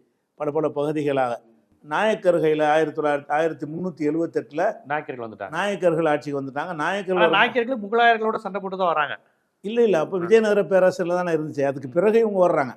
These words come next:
Speaker 2: ஓ, சரி, சரி. ஆ.
Speaker 1: நான் அது அப்பவே நாய-, அப்ப விஜய-, விஜயநகர பேரரசு கம்பண்ணா காலத்திலேயே, அஹ், மு-, முஸ்லீம் ஆட்சியாளர்கள்லாம் தோற்கடிக்கப்பட்டாங்க. அவங்களுடைய ரோலே கிடையாது. சில வருடங்கள், ரெண்டு மூணு வருஷங்கள் அவங்க இருந்திருக்கிறாங்க. அவ்வளவுதான்,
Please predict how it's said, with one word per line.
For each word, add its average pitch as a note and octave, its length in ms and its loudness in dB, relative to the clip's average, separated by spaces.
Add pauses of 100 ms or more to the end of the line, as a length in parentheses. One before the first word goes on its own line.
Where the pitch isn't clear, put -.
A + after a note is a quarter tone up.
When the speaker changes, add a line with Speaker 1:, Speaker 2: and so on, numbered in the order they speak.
Speaker 2:
ஓ, D3+ 280 0
சரி, B2+ 260 -8
சரி. G#2+ 220 -16
ஆ. - 40 -12
Speaker 1:
நான் C#3 240 -6
அது C#3 140 -4
அப்பவே F#3+ 360 0
நாய-, E3+ 260 -2
அப்ப D3 320 -4
விஜய-, D#3+ 400 -2
விஜயநகர F3+ 520 -2
பேரரசு D#3+ 420 -2
கம்பண்ணா E3+ 480 -6
காலத்திலேயே, D3+ 540 0 (480)
அஹ், D#3 240 -6
மு-, D#3 220 -8
முஸ்லீம் F#3 340 -4
ஆட்சியாளர்கள்லாம் D#3+ 920 -2
தோற்கடிக்கப்பட்டாங்க. D3 760 -2 (480)
அவங்களுடைய D3+ 360 0
ரோலே E3+ 320 4
கிடையாது. C#3+ 380 0
சில F3+ 260 0
வருடங்கள், G3 420 2
ரெண்டு E3 240 -4
மூணு E3+ 180 -6
வருஷங்கள் G3 340 2
அவங்க E3 160 4
இருந்திருக்கிறாங்க. D3 500 -4 (320)
அவ்வளவுதான், D3 440 2